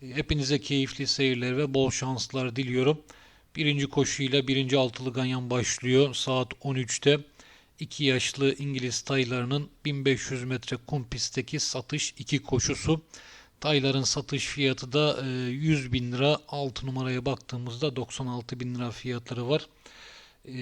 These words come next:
ve performanslarına baktığımızda yani elle tutulur bir performans sergilemiş bir tay yok. Yok.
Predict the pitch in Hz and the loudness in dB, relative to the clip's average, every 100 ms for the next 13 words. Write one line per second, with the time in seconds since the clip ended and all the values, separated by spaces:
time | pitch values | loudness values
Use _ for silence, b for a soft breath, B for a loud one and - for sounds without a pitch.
0 | 123 123 123 147 - 139 127 143 139 143 | -4 -2 0 0 0 -2 -2 -2 0 0
1 | 131 - 143 151 143 135 131 - 139 135 | -2 -2 -2 -2 2 0 0 -6 -4 -2
2 | 127 143 147 135 139 139 135 131 - 139 | 0 2 2 0 -8 -6 -4 -4 -6 -4
3 | 135 135 - 139 139 131 127 - 135 123 | -2 -2 -4 -2 -2 0 -4 -4 -4 -4
4 | - 135 131 131 - 139 127 123 131 127 | -2 -2 -2 -4 -2 -2 -2 -2 -4 -4
5 | - 120 - 127 123 143 - 135 123 131 | -8 -8 -2 0 2 2 0 -6 2 4
6 | 139 - | 4 2